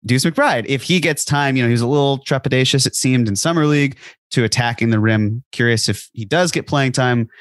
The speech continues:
if he's doing more. Um, Randall's gonna get to the free throw line. He's gonna draw contact. It's going to be crucial for them to make their free throws.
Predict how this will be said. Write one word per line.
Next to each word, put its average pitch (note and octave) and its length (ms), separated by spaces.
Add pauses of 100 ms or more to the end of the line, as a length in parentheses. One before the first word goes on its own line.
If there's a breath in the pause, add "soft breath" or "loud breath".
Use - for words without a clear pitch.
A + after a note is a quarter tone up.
(420 loud breath)
if F3+ 160
he's D3 100
doing A#2 240
more. G#2+ 360 (500 loud breath)
Um, - 240
Randall's E3+ 400
gonna A#2+ 160
get G#2+ 140
to - 100
the G#2+ 80
free G2+ 160
throw G2+ 160
line. F#2+ 140
He's G2 100
gonna G#2+ 180
draw G2 400 (720)
contact. G2 500 (800 loud breath)
It's D#3+ 160
going F3+ 280
to F3 80
be D#3+ 140
crucial B2+ 640
for A#2+ 200
them G#2+ 460 (160)
to A#2 140
make G2 260
their F#2+ 140
free E2 180
throws. - 440